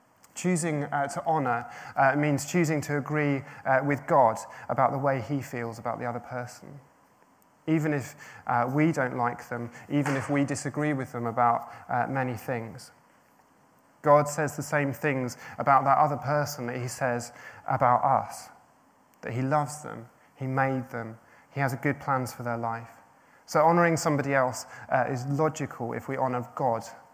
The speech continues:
rightly. Honour contains no superiority. It allows us to share ourselves, to share our hope, uh, and Jesus,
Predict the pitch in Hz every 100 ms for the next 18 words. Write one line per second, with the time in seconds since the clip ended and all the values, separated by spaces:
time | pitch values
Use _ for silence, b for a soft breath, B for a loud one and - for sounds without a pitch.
0 | _ 139 123 117 117 120 - _ _ _
1 | _ _ _ _ _ _ b b b b
2 | 147 143 135 - 139 - 147 143 135 -
3 | - 147 135 131 120 - 131 - 139 131
4 | 135 110 - 113 113 117 _ _ _ _
5 | _ _ _ _ - 151 135 143 143 135
6 | - B B B 120 - 151 - - 143
7 | 139 127 113 - 120 120 - 120 139 131
8 | 127 B B B 131 113 - 127 - -
9 | B B B 131 127 135 147 147 135 135
10 | 120 -